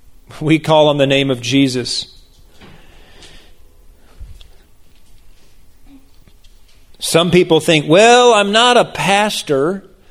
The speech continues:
Well, I don't talk on a microphone. I don't do house of prayer, or I don't this or that," or it has nothing to do with your title or your maturity spiritually.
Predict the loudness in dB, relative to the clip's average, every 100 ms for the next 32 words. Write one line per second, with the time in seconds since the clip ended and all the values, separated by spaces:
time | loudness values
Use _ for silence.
0 | _ _ _ 0 2 2 2 2 2 -4
1 | -6 0 0 2 2 2 2 0 0 -4
2 | -2 -2 0 -2 0 2 2 0 -6 -8
3 | 0 2 4 4 2 2 0 -6 -4 0
4 | 2 4 4 4 4 4 2 2 0 -2
5 | -12 -20 -14 0 2 2 0 0 2 2
6 | 2 2 2 0 -2 -6 -20 -20 _ -20
7 | -20 -6 0 2 2 0 0 2 2 0
8 | 0 2 4 4 2 -4 -4 0 2 4
9 | 4 2 2 2 4 2 -2 -8 -20 _
10 | -4 -4 -2 0 4 4 4 0 -4 0
11 | 2 2 2 2 2 2